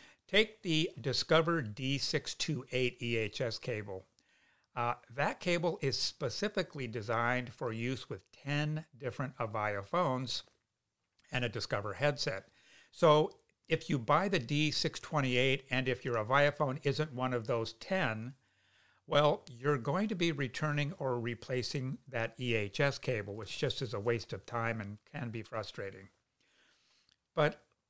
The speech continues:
another example could be, let's say you're using a Jabra headset and you're using, say, Cisco phones rather than Discover and Avaya. So let's assume for a moment that you're using a Cisco, mm, let's say eighty-nine forty-one or eighty-nine forty-five I P phone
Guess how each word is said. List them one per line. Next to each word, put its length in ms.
another 300
example 380
could 180
be, 140
let's 200
say 120
you're 80
using 320
a 60
Jabra 420
headset 480
and 140
you're 100
using, 460
say, 320
Cisco 460
phones 500
rather 260
than 160
Discover 640
and 440
Avaya. 460
So 140
let's 200
assume 260
for 160
a 60
moment 340
that 180
you're 100
using 320
a 60
Cisco, 920
mm, 340
let's 160
say 120
eighty-nine 440
forty-one 640
or 360
eighty-nine 440
forty-five 640
I 220
P 180
phone 440